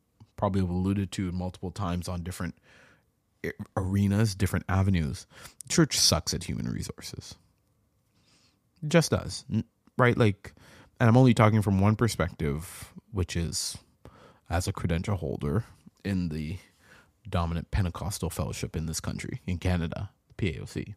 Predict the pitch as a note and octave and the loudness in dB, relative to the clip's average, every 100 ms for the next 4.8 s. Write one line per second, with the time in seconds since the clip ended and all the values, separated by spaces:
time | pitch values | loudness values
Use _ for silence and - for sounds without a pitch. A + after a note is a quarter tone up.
0 | _ _ _ _ _ _ - - A#2+ A2 | _ _ _ _ _ _ -12 4 8 8
1 | F2+ D2 - F2+ E2 - A#1 - - - | 4 -2 -4 -6 -6 -8 -8 -10 -12 -10
2 | G#2 G2 - G2+ G2+ F#2 - A2+ D2+ - | -2 0 0 0 -2 -4 -4 -4 -4 -10
3 | - - - - _ B2 B2 - _ _ | -16 -20 -20 -20 _ 2 2 -2 _ _
4 | _ _ _ D3+ C3 F2 G2 | _ _ _ 4 6 6 0